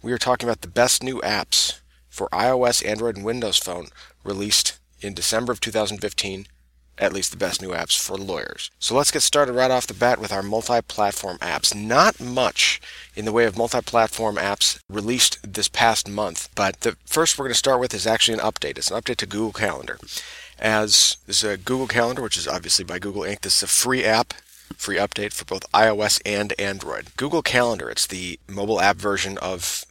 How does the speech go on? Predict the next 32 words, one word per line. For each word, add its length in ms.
the 160
Google 500
Apps 520
Calendar. 420
Essentially, 640
you 180
know, 100
allows 320
you 260
to 140
have 120
access 440
to 240
the 100
Google 260
Calendar 360
on 100
your 80
mobile 200
device. 440
The 120
legal 260
world 160
is 100
divided 380
up 100
into 180
pretty 340
much 560
three 280
different 280
groups. 380